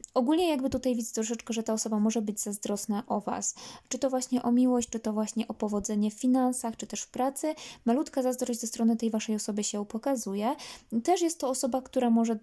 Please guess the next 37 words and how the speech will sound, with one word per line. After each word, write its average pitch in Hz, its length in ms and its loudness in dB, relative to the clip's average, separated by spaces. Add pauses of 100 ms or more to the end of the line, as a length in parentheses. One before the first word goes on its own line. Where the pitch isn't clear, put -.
(120)
troszeczkę 233 480 -4
plotkować, 262 760 -2
która 233 280 -2
gdzieś 220 200 -2
tam 220 180 2
może 240 280 4
nie 240 160 6
do 247 120 2
końca 269 440 2
być 233 140 0
taką 233 460 0 (280)
uczciwą 240 680 2
wobec 226 320 2
was 220 280 -2
osobą. 196 580 -2 (360)
Mm, 226 180 8 (100)
więc 240 220 2
pierwsze, 320 300 0
co 294 120 -4
to 277 100 -4
pokazuje 254 500 -2
się 247 120 -6
troszeczkę 240 420 -2
właśnie, 233 420 2 (840)
e, 233 160 4
z 226 40 0
tym, 233 380 6
e, 220 440 2
z - 80 -6
tym 226 160 0
kołem 240 300 2
fortuny 269 460 0
właśnie, 214 240 -2
że 214 100 -2
to 254 100 -2
jest 311 120 -2
osoba, 254 420 0